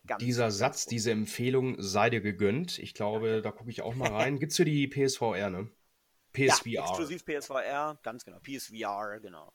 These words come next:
Speaker 1: So.
Speaker 2: Perfekt.
Speaker 1: Ja.
Speaker 2: Nee, dann würde ich
Speaker 1: Damit,
Speaker 2: sagen,
Speaker 1: hm.
Speaker 2: wir schließen den Laden so langsam zu. Wir entlassen die Zuhörer in ihren wohlverdienten Feierabend. Ich weiß auch nicht,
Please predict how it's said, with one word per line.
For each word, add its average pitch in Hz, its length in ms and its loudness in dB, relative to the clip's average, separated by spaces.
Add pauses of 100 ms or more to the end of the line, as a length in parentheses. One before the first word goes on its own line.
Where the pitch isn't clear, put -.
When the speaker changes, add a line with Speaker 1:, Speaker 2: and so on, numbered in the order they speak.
Speaker 1:
So. 87 200 -16 (160)
Speaker 2:
Perfekt. 101 340 -4 (480)
Speaker 1:
Ja. 202 120 6 (100)
Speaker 2:
Nee, 170 380 8
dann 156 240 6
würde 123 260 0
ich 196 40 2
Speaker 1:
Damit, 143 120 2
Speaker 2:
sagen, 156 400 2
Speaker 1:
hm. 151 60 0
Speaker 2:
wir 147 140 4
schließen 160 380 0
den 147 120 4
Laden 143 500 2
so 120 120 0
langsam 131 420 2
zu. 151 400 -4
Wir 120 220 2
entlassen 113 600 -2
die 113 180 -6
Zuhörer 123 640 0
in 104 80 -4
ihren 107 320 -2
wohlverdienten 107 600 -6
Feierabend. 117 520 -2
Ich 98 80 -6
weiß 123 200 0
auch 113 200 -2
nicht, 123 240 -8